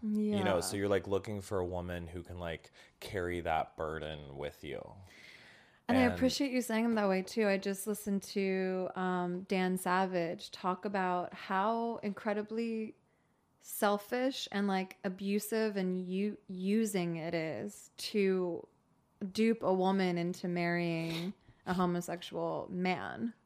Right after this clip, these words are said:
Speaker 2: You know, like, how that's so hard for both of them. That's, like, such a high
Speaker 1: Yeah.
Speaker 2: call for both parties.
Speaker 1: My cousin is, sh-, uh, she's married to a gay man.
Speaker 2: Mm.
Speaker 1: And they, like, met each other on a mission trip and they became best friends. And I remember she called me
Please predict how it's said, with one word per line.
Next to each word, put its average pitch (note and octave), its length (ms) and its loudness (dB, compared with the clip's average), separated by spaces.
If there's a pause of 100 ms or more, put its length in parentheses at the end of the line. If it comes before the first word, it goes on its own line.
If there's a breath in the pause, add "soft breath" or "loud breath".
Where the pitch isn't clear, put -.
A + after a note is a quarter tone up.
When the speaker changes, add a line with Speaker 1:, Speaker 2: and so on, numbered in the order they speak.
Speaker 2:
You G3+ 180 2
know, F3 200 4
like, E3+ 240 2
how F3 600 2
that's G3+ 200 2
so G3+ 160 6
hard F#3 240 2
for F#3 120 -2
both F3 440 0
of F3 140 -10
them. E3 240 -8
That's, - 180 -6
like, F#3 140 -2
such F#3 240 -4
a F#3+ 60 2
high F3+ 240 2
Speaker 1:
Yeah. F3 60 -4
Speaker 2:
call E3+ 320 0
for E3+ 200 -6
both E3 380 -4
parties. D#3+ 800 -8 (180 soft breath)
Speaker 1:
My A#2 360 -4
cousin A#2+ 640 -4
is, F2+ 840 -6 (120)
sh-, - 160 -14 (120)
uh, F2+ 260 -2
she's F#2 280 -8
married F2+ 300 -4
to F2+ 160 -6
a F2+ 40 -4
gay F2 200 -6
man. - 280 -12 (540 soft breath)
Speaker 2:
Mm. G3+ 180 0
Speaker 1:
And F#2+ 260 0
they, F2+ 240 0
like, F2 360 -2 (240)
met F2+ 160 -2
each F#2 160 -6
other F#2+ 140 -2
on F2 100 -4
a F2 40 -6
mission F2 340 -6
trip F2 340 -4
and F2 80 -6
they D2+ 80 -4
became E2+ 320 -10
best D#2+ 300 -4
friends. E2 680 -8
And - 100 -10
I F#2 40 -6
remember G2 260 -6
she - 160 -8
called G2 380 -6
me F#2+ 320 -8